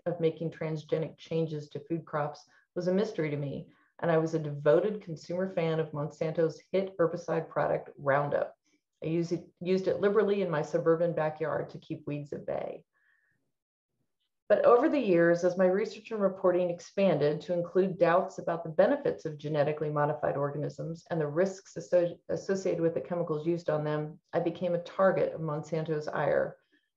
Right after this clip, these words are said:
Company representatives and industry surrogates alternately sought to bully me, charm me, intimidate me, and cajole me to write news stories in ways that parroted industry talking points.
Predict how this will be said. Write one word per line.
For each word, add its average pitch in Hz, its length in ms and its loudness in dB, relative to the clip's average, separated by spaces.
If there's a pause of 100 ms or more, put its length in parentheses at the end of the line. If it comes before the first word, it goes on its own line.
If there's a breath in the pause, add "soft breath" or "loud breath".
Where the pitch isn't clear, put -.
(120)
Company 220 320 -2
representatives 180 800 2
and 165 200 -2
industry 190 500 -4
surrogates 160 580 2 (120)
alternately 180 500 -2
sought 165 360 -2
to 156 80 -8
bully 170 340 2
me, 220 320 -4
charm 165 340 -4
me, 170 320 -4
intimidate 185 580 -4
me, 175 300 -4
and 151 120 -8
cajole 160 520 -2
me - 320 -8
to - 120 -10
write 156 280 0
news 175 180 -2
stories 151 380 -2
in 156 140 -4
ways 147 320 -2
that - 180 -8
parroted 156 600 0 (100)
industry 156 460 -6
talking - 420 -6
points. - 360 -12